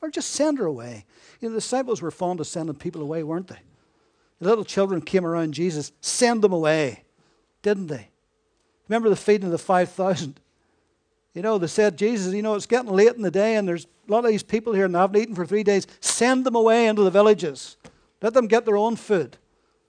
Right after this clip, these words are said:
The disciples were quite fond of dismissing people, weren't they? For their own sake, 'cause they couldn't be bothered.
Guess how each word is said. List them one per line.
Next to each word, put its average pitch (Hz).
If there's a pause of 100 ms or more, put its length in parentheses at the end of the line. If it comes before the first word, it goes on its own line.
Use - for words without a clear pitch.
(240)
The 190
disciples 226
were 165
quite 208
fond 185
of 147
dismissing 202
people, 151
weren't 196
they? 143 (1120)
For 180
their 185
own 254
sake, 175
'cause 175
they 254
couldn't 220
be 180
bothered. 147